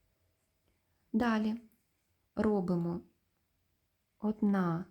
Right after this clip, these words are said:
дві, три петлі підйому і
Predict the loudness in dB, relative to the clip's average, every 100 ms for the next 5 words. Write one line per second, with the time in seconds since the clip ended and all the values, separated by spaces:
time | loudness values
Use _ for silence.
0 | -10 -8 -2 -2 -2 -6 _ _ _ -6
1 | -4 -4 -4 -4 -4 -2 -2 -2 -2 -2
2 | -2 -4 -8 _ _ _ _ _ _ _
3 | _ _ _ _ _ _ _ _ _ _
4 | _ _ _ _ _ _ _ _ _ _
5 | _ _ _ _ _ _ _ _ _ _
6 | _ _ _ _ _ _ _ _ _ _
7 | -6 0 0